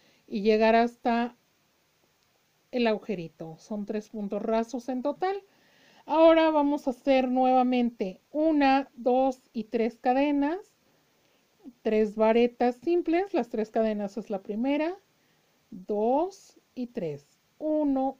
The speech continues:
dos cadenas y adentro. Ahí mismo, tres varetas.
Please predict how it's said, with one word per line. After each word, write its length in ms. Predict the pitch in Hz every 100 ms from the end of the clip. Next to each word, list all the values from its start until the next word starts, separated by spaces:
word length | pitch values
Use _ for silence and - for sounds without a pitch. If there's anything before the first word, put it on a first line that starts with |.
| -
dos 540 | 226 247 262 254 -
cadenas 760 | - 202 226 240 240 240 269 - _ _
y 180 | 220 214
adentro. 640 | 202 202 185 175 180 156 - _ _ _ -
Ahí 320 | 202 214 254
mismo, 600 | 294 381 381 302 311 349 _ _ _ _ _ _
tres 320 | - 220 226 208
varetas. 580 | 214 208 185 - 143